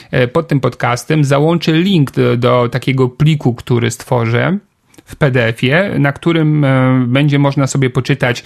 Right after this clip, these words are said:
w jakie trzynaście cnót, e, celował właśnie Benjamin Franklin. W każdym bądź razie pomysł był taki, że stworzył sobie takie fiszki i raz w tygodniu, może inaczej,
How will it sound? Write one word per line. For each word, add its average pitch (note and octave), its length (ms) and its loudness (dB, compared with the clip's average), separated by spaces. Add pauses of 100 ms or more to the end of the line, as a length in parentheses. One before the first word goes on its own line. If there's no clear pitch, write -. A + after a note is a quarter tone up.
(240)
w A#2+ 80 -2
jakie F3 340 0
trzynaście D3 800 -2
cnót, C#3+ 480 0 (300)
e, B2 320 2
celował C3 600 2
właśnie B2 500 2
Benjamin A#2+ 520 0
Franklin. B2+ 500 0
W - 100 -10
każdym D3 360 2
bądź C3 160 2
razie D#3+ 420 2 (300)
pomysł F#3 260 2
był F3 120 2
taki, D3 360 0
że C3 760 2
stworzył D#3 380 0
sobie C3 220 0
takie A#2 240 -2
fiszki - 560 -2
i B2+ 100 4
raz G3 200 0
w - 40 -20
tygodniu, C3 600 2
może D3 220 2
inaczej, B2 460 0